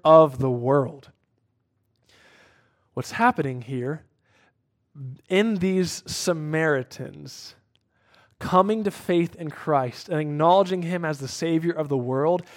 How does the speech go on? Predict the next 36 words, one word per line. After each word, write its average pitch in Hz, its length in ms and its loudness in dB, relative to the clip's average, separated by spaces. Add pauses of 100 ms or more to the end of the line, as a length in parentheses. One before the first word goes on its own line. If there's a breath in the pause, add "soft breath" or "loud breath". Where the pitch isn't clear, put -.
(220 loud breath)
is 175 240 4
the 151 140 -2
fulfillment 190 840 0 (360 loud breath)
of 147 400 8 (180 soft breath)
centuries 185 880 0
of 151 100 0
Old 151 140 2
Testament 143 340 -6
prophecy. 131 600 -10 (1120 soft breath)
That 175 340 2
through 151 380 0
the 170 80 2
Messiah, 175 600 2 (240 loud breath)
all 185 240 8
nations 180 480 -2
would 131 100 -8
be 131 60 -6
blessed. 123 500 -10 (180 loud breath)
That 175 320 2
through 185 440 4
the 190 100 6
Messiah, 190 500 4
there 175 140 6
would 190 100 6
be 214 160 0
no 214 220 6
temple. 175 420 0
All 202 280 8
nations 202 440 -2
would 175 160 2
stream 202 440 -2
to 175 100 6
Zion, 170 560 6
which 175 180 0
is 208 140 -4
him. 196 460 -2